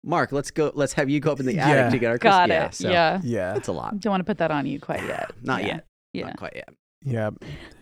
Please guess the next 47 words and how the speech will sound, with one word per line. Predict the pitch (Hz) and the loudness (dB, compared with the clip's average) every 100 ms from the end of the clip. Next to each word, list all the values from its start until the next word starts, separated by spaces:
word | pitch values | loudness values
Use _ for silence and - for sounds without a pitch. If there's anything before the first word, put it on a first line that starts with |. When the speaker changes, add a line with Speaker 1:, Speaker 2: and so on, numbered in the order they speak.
| - | -4
Speaker 2:
it | 139 127 | -2 0
is | 117 113 | 0 0
a | |
lot. | 113 113 113 - - - - - | 0 0 -2 -6 -20 -20 -20 4
Although | 143 156 180 226 160 | 6 8 10 10 8
one | 139 147 190 | 8 8 8
of | |
the | 151 | 6
challenges | - 151 165 160 123 110 - | 6 6 6 4 0 -4 -6
for | - 117 113 | -2 0 0
going | 110 117 110 | 0 0 0
slow | 104 123 120 | 0 2 4
this | 110 - | 2 0
Christmas | 123 120 98 90 - - | 0 0 -2 -4 -8 -6
is | 120 113 - | -2 -2 -2
to | 104 | 0
have | 120 117 | 2 2
it | 117 | 2
all | 110 | 2
done | 107 107 104 87 95 - _ - | 2 0 0 -4 -8 -18 _ -4
by, | 107 | -2
like, | 107 101 101 - - - | -2 -2 -4 -8 -20 -18
the | - | -10
fifteenth. | 107 - - 92 87 - 196 | -8 -8 -8 -8 -10 -10 -4
Speaker 3:
Mm. | 190 185 175 175 | -2 -2 -2 -2
Speaker 1:
Right. | 170 | 0
Speaker 2:
So | 170 127 | 2 2
that | 113 107 | 2 0
that | 113 120 | 0 2
way | 117 | 2
you | 117 | 0
can | 110 107 | 0 -4
have | 101 | -4
ten | - 113 107 | -4 -4 -4
days | 104 104 92 90 | -4 -4 -4 -4
Speaker 3:
Yeah. | 175 92 | -4 -4
Speaker 2:
of | 180 170 | -4 -4
going | 101 95 | -6 -6
slow. | - 113 117 107 98 95 _ _ - - | -6 -2 -2 0 -2 -6 _ _ -20 -14
Speaker 1:
Yeah. | 80 82 | -10 -6
Speaker 3:
Great | - | -4
plan. | 156 76 | -4 -6
Speaker 2:
So | - - 110 107 107 | -6 -4 -4 -4 0
we | 131 156 | 4 6
were | 147 | 6
trying | - 139 131 127 | 4 4 4 2
to | 117 110 | 0 -2